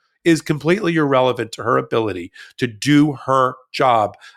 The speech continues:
as a trained attorney, member of the New York Bar, and a person who's taken an oath to be the principal law clerk for a judge. And the fact that he cited, I know you just put something up on a hot take that I loved.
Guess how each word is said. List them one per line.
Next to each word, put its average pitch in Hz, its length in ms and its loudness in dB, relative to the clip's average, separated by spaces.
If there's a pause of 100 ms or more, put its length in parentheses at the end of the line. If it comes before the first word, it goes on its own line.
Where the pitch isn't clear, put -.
(120)
as 117 280 -2
a 107 360 -4
trained 147 400 -4
attorney, 156 540 -2
member 147 340 0
of 160 80 2
the 147 80 -4
New 143 140 -6
York 143 280 -2
Bar, 127 360 2 (340)
and 120 140 0
a - 20 -8
person 127 400 -2
who's 110 240 -4
taken 123 300 -4
an 117 160 -4
oath 123 260 0
to 117 80 -12
be 110 100 -2
the 107 100 -6
principal 113 460 -6
law 98 180 -4
clerk - 400 -10 (300)
for 107 220 0
a 123 80 -2
judge. 147 400 0
And 127 140 -4
the 127 40 -6
fact 175 360 -2
that 170 80 -2
he 156 100 -2
cited, 147 420 0
I 113 60 0
know 117 140 -2
you 127 160 -2
just 123 200 -8
put 127 140 -6
something 117 280 -6
up 113 140 -2
on 117 80 -6
a 107 60 -6
hot 123 200 -2
take 95 160 -10
that - 100 -10
I 104 60 -4
loved. 113 380 -2